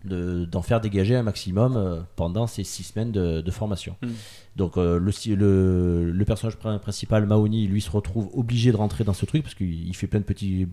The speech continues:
Speaker 1: de, de, de petits boulots où à chaque fois il se fait virer parce qu'il fait plein de petites conneries. Et depuis des années, il se fait rattraper justement par, euh, un ami de son père qui est policier. Sauf qu'au bout d'un moment, lui, il en a marre, donc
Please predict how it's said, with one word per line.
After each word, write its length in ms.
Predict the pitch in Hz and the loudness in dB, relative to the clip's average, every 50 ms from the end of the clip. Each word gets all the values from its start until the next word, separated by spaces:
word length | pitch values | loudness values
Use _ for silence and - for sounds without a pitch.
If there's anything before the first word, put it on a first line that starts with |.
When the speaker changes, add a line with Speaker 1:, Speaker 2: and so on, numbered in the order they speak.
| - - | -6 -2
Speaker 1:
de, 200 | 104 104 98 98 | 0 2 2 2
de, 160 | 98 107 104 | 2 2 2
de 120 | 101 104 98 | 2 2 0
petits 200 | - - - 101 | -2 -4 -8 -6
boulots 400 | 95 98 101 107 113 117 117 107 92 | -4 -2 0 2 2 2 2 2 0
où 80 | 90 92 | 0 -2
à 60 | 85 | -2
chaque 180 | - 101 92 | -2 -2 -2
fois 120 | - 107 98 | -2 -2 -4
il 20 | |
se 80 | - - | -2 -2
fait 60 | 95 | -4
virer 240 | 87 87 90 92 101 | -2 -2 0 0 0
parce 160 | 104 - - | -2 -2 -6
qu'il 80 | - - | -10 -10
fait 80 | - - | -10 -6
plein 100 | - 90 | -6 -6
de 60 | 85 | -6
petites 220 | - - 87 - | -6 -8 -8 -8
conneries. 320 | - 87 90 117 160 175 175 - - - - - - - - | -6 -4 -2 -2 -2 -4 -6 -10 -16 -20 -20 -20 -20 -14 -6
Et 200 | 92 90 85 80 | -4 -2 -2 -2
depuis 260 | 78 80 95 - - 104 | -2 -2 -4 -2 -2 -4
des 160 | 98 95 95 | -2 0 0
années, 240 | 95 113 135 143 135 | 2 2 2 2 2
il 100 | 117 95 | 0 0
se 120 | - - | -2 -2
fait 80 | - 104 | 0 0
rattraper 360 | 95 92 - - 92 - 123 120 | 0 -2 -2 -4 0 0 0 0
justement 260 | - - 107 117 117 | 0 0 -2 -2 0
par, 200 | - 113 95 90 | 0 -2 -2 0
euh, 200 | 85 85 85 82 | -2 -2 -2 -4
un 120 | 87 95 98 | -4 -2 -2
ami 200 | 98 104 110 107 | 0 0 -2 -2
de 60 | - | -2
son 140 | - 92 85 | -4 -6 -2
père 240 | - 120 131 - | 0 -2 -2 -2
qui 100 | - - | -4 -6
est 20 | 104 | -4
policier. 400 | - 107 107 95 - 92 87 - - - - - - - - - - | -4 -4 -4 -4 -4 -6 -6 -6 -8 -14 -20 -20 -20 -20 -20 -20 -6
Sauf 160 | - 87 - | -4 -4 -4
qu'au 80 | - 98 | -4 -6
bout 40 | 87 | -4
d'un 100 | 82 87 | -4 -4
moment, 180 | 85 95 113 120 | -2 -2 -2 -2
lui, 140 | 117 107 | -2 -2
il 40 | 98 87 | -2 -2
en 60 | 85 | -2
a 40 | 82 | 0
marre, 220 | 87 113 131 135 | 0 0 0 0
donc 80 | 113 90 | 0 -2